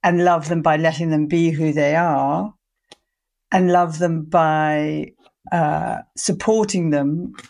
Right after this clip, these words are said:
in all of their different ways of being, and still give yourself permission to,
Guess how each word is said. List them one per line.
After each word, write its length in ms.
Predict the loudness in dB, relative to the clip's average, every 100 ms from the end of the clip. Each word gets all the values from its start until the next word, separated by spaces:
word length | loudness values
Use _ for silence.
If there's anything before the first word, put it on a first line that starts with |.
| _
in 180 | 0 2
all 220 | 2 2
of 120 | 2
their 160 | 2 2
different 420 | 0 -2 -4 -2
ways 480 | 0 2 2 0 -4
of 180 | -10 -6
being, 480 | -4 -2 -4 -6 -8 _ _ _ -20 _ _ _ _ _ _ _ _ _ _ _ _ _ _ _ _ _ _ _ _ 0
and 200 | 0 2
still 540 | -2 -2 0 2 0
give 240 | 0 -2 0
yourself 680 | -2 2 0 0 -4 -14 _ _ _ _ _ _ _ _
permission 480 | -2 0 0 0 -2
to, 200 | -2 -4